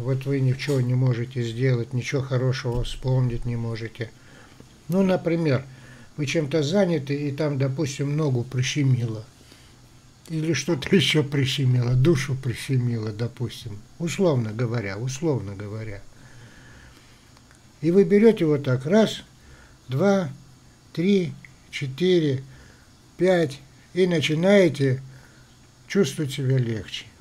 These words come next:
потому что происходит переключение, наш переключатель доминанты на кончиках пальцев. Да, попробуйте так сделать. Вот я вам приведу один пример. Это, в принципе,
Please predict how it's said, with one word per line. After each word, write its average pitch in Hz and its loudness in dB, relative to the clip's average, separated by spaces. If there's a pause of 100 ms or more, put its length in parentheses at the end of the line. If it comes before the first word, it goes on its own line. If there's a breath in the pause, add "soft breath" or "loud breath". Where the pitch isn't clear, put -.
(100)
потому 151 -2
что 151 -2
происходит 135 0
переключение, 123 -2 (640 loud breath)
наш 135 0
переключатель 131 0
доминанты 123 -2 (1300 loud breath)
на 120 -8
кончиках - -8
пальцев. - -8 (1160 loud breath)
Да, 208 2
попробуйте 170 0
так 127 0
сделать. 117 -2
Вот 156 -4
я 165 2
вам 151 0
приведу 151 0
один 131 0
пример. 104 -6 (1600 loud breath)
Это, 180 0
в 131 -4
принципе, 160 2